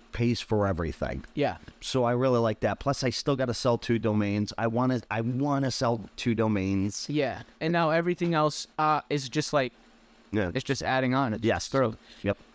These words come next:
Speaker 2: And, um, yeah, the domain thing. I, I have a domain. Um, do you think domains with hyphens in them are bad?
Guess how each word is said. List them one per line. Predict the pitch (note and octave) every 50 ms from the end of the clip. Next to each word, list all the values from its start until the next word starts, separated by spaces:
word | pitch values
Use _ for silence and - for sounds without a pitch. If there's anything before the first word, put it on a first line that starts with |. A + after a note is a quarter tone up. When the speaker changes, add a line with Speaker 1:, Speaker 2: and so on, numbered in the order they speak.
| - - -
Speaker 2:
And, | D3+ D3+ D3 C#3+
um, | D3 C#3 C3+ C3 B2+ - -
yeah, | D#3 F3 E3 C#3+
the | D3 C#3+
domain | D3+ D3+ D#3 E3+ F#3 F3
thing. | - C#3 A#2 A#2+
I, | A#2+ C3 - -
I | - B2+ E3+
have | G3 G3+ F3+
a | C#3+
domain. | - B2+ A#2+ A#2+ A#2 A#2 A2+ A2+ G#2+ - - -
Um, | - B2+ B2 B2 A#2 A2+ A2+ A2 G#2 - - - - - - - - - -
do | - F3+
you | A3 G#3+
think | - C4+ B3+ -
domains | G#3+ F#3+ D#3+ D3 D3+ E3 D#3+ C#3+
with | C#3 -
hyphens | - - C#3 B2 - - D3 C#3 C#3 C3
in | C#3 C#3 C#3
them | C#3+ C#3 C#3
are | C3 A#2+
bad? | G#2+ A2+ G#2+ A2 A#2 A#2+ A#2+